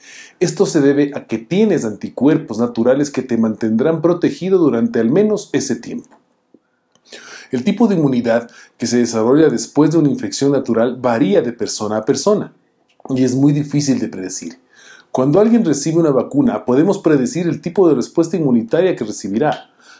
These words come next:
Así que esa es la principal diferencia entre la inmunidad inducida por infecciones naturales y la inmunidad inducida por vacunas.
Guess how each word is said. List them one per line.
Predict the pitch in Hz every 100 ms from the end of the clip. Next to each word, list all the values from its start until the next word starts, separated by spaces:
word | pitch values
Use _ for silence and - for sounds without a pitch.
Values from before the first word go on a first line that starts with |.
| -
Así | - 120 - 151 80 - _ _ -
que | 139
esa | 185 208
es | 196
la | 165
principal | 135 120 117 - 185
diferencia | 190 143 139 151 151
entre | 123 113 104
la |
inmunidad | 101 101 107 120 143
inducida | 147 107 - - 180 156
por | 110
infecciones | 110 110 92 131 139
naturales | 127 - 107 151 220 226 - _
y | 131
la |
inmunidad | 123 120 113 117 139
inducida | 143 120 101 - 135 -
por | 104
vacunas. | 98 - 87 - - -